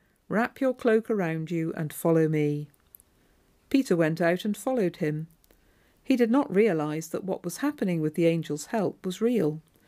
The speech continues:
He thought he was seeing a vision. After they had passed the first and the second guard,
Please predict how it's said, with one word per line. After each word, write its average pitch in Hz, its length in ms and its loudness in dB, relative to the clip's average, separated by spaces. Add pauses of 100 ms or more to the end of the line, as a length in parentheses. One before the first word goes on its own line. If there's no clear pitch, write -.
(240)
He 294 100 6
thought 156 320 2
he 190 80 -2
was 185 140 -8
seeing 160 340 0
a 190 60 -2
vision. 185 420 -2 (1300)
After 269 260 2
they 180 140 6
had 170 160 -6
passed 165 320 -6
the 160 80 -12
first 165 520 -4
and 147 160 -4
the 151 80 -6
second 160 460 -4
guard, 156 460 -2